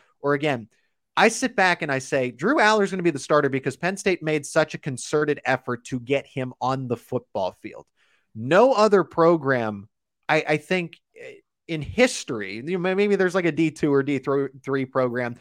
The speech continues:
that had the guy waiting in the wings. But what other Power Five conference team did you ever see take a freshman quarterback like this? Maybe Georgia with Justin Fields, where they, but that was to keep him happy.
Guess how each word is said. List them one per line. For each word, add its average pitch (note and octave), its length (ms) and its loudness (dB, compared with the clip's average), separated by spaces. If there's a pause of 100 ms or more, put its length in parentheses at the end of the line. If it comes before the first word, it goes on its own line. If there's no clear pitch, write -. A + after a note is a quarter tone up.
(140)
that C#3+ 140 4
had C#3+ 180 6
the C#3+ 60 2
guy C3+ 220 6
waiting B2 320 2
in A#2 100 -6
the A2+ 80 -6
wings. G#2+ 300 -8 (280)
But E3+ 200 4 (160)
what B3+ 320 4
other A3 300 4
Power F3 340 2
Five D#3 300 2 (280)
conference D#3 640 -2
team A#2 400 -8 (220)
did D#3 140 -2
you C#4+ 140 2
ever G#3 240 4
see D#3+ 460 -2 (220)
take F3 320 -2 (180)
a C#3 80 -2
freshman F#3+ 480 -4
quarterback D3 520 0
like B2 180 -2
this? A#2 160 -10
Maybe G#3 220 0
Georgia F3+ 380 2
with E3 120 0
Justin D#3 400 -2
Fields, D3 480 -4 (500)
where D#3+ 180 4
they, F3 200 2
but - 220 -2
that A#3 120 6
was C#4 140 -4
to G3 60 -6
keep F#3+ 200 -6
him B2 100 -10
happy. D#3+ 500 -6